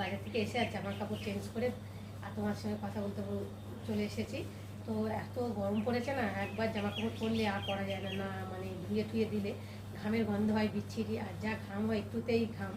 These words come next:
আর তার জন্য ভাবলাম যে জামা কাপড়গুলো একটু ভালো করে ধুয়ে টুয়ে দিই, সার্ফ দিয়ে। ভীষণ মানে একটুকুতে বাজারে গেছি তো, এসছি তো ঘেমে চান হয়ে গেছি। কী করবো, গ-, গরমও অতিরিক্ত পড়ছে, এত গরম পড়ছে সহ্য করা যাচ্ছে না। কী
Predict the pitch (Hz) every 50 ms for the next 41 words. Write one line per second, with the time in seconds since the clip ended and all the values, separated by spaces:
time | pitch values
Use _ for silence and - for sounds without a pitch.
0 | - - - - - - - - - - 180 - - - - - - - - -
1 | - - - - - 220 208 220 214 226 220 220 202 208 220 220 214 214 208 202
2 | 196 202 202 214 202 202 202 220 214 208 208 220 208 - 185 92 98 98 104 107
3 | - 208 208 - - - - - - - - - 208 220 220 - 226 233 220 -
4 | 208 214 196 - 208 196 - 196 208 - 208 196 185 - - - 254 233 233 220
5 | 208 202 202 208 202 202 208 - - - - - - 226 - 254 233 240 233 269
6 | 254 226 214 208 214 214 226 226 226 226 - 233 - 240 220 214 220 - - 269
7 | 233 262 226 208 208 202 208 208 202 - 214 196 202 202 190 185 185 185 180 202
8 | 226 226 - - 214 185 - - 208 - - - - - - 247 226 - 226 208
9 | 220 208 - 190 196 190 190 - 202 190 196 208 226 240 233 226 - 226 208 208
10 | 208 - 220 202 196 196 202 - 208 196 - 233 220 196 202 208 214 - 240 220
11 | - 240 - 214 208 - 208 202 202 196 190 190 190 185 - - - 196 180 175
12 | - - - - - - - - - - -